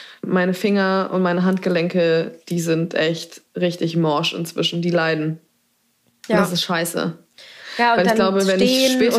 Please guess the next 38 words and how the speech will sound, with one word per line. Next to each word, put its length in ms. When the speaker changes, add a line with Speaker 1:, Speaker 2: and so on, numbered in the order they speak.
Speaker 2:
und 60
Rücken 260
Speaker 1:
alt 80
Speaker 2:
und 120
so, 100
alles 240
Mögliche, 400
ne? 140
Das 160
kommt 240
dann 100
alles 240
zusammen. 460
Speaker 1:
Ja, 240
aber 100
das, 220
das 220
ist 240
gar 120
nicht 120
so 80
das 140
Problem 340
tatsächlich. 500
Also 320
wie 60
gesagt, 240
ich 120
mache 140
richtig 220
viele 180
Rückenübungen 640
und 100
Beinübungen 540
und 140
so. 80
Ich 160
bin 300